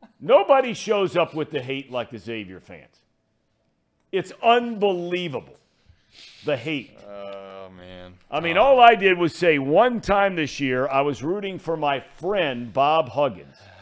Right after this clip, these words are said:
Speaker 1: in a game against him because I like Bob Huggins and I've known him for thirty years.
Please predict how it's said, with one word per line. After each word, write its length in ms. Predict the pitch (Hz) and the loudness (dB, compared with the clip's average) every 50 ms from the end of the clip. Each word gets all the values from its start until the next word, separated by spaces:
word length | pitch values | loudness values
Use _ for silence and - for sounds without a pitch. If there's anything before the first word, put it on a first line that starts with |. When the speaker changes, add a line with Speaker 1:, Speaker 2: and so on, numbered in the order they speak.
| - - - - - - - - - _ - | -20 -20 -20 -20 -20 -20 -20 -20 -18 _ -6
Speaker 1:
in 100 | 151 147 | -4 -4
a 60 | 139 127 | -4 -4
game 380 | 110 147 165 175 180 180 165 | -2 0 0 0 0 -2 -4
against 360 | 151 135 139 131 123 - - | -4 -2 -2 -4 -4 -6 -8
him 160 | - 131 127 127 | -6 -6 -6 -4
because 360 | 131 123 - 147 143 123 - - | -6 -4 -2 -2 -2 -2 -4 -4
I 180 | - 175 190 202 | -2 0 2 2
like 380 | 196 180 165 165 170 170 143 - | 2 2 2 2 2 2 0 0
Bob 240 | 147 143 143 139 117 | 0 2 2 2 0
Huggins 380 | 113 131 135 127 131 135 123 123 | -2 -4 -4 -4 -4 -8 -6 -4
and 100 | 127 120 | -4 -4
I've 120 | 117 120 | -4 -4
known 220 | 127 143 160 160 160 | -2 -4 -4 -4 -4
him 100 | 156 139 | -6 -8
for 120 | 123 120 | -10 -14
thirty 360 | - - 151 151 156 143 139 | -12 -6 -4 -4 -4 -4 -6
years. 480 | 135 131 131 131 107 - - _ _ | -10 -8 -8 -10 -10 -10 -14 _ _